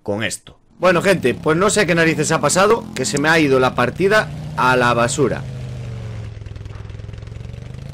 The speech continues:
No sé qué coño ha pasado, pero me metí en una mina. ¡Hostias!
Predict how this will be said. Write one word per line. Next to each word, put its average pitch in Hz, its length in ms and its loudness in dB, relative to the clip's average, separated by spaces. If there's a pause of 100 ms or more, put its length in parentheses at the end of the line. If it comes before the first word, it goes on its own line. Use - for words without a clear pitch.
(2000)
No 165 240 0
sé 151 280 2
qué 135 200 2
coño 202 360 4
ha 185 120 4
pasado, 196 580 4 (640)
pero 147 200 4
me 151 120 2
metí 147 240 2
en 240 120 4
una 202 180 6
mina. 240 320 4 (440)
¡Hostias! 151 1300 0